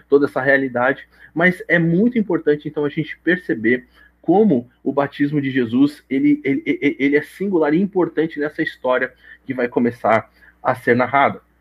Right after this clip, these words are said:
Porém, depois de Jesus ser batizado, e então você ter toda essa experiência que acontece, essa voz que, que, que vem dos céus e tudo, Jesus não começa, então sai então ali já iniciando o seu ministério, falando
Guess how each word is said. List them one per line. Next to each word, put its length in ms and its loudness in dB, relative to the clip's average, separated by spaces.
Porém, 400 0
depois 340 2
de 60 -2
Jesus 400 -2
ser 160 2
batizado, 640 -4
e 200 -4
então 360 2
você 280 -4
ter 360 0
toda 260 2
essa 220 -4
experiência 800 -4
que 40 2
acontece, 540 0
essa 160 -4
voz 460 0
que, 100 -16
que, 280 -2
que 120 -2
vem 200 2
dos 200 -2
céus 500 -2
e 80 0
tudo, 420 0
Jesus 280 2
não 140 0
começa, 420 0
então 260 0
sai 280 -4
então 340 -2
ali 180 0
já 260 2
iniciando 460 -2
o 40 -6
seu 120 -2
ministério, 640 0
falando 560 0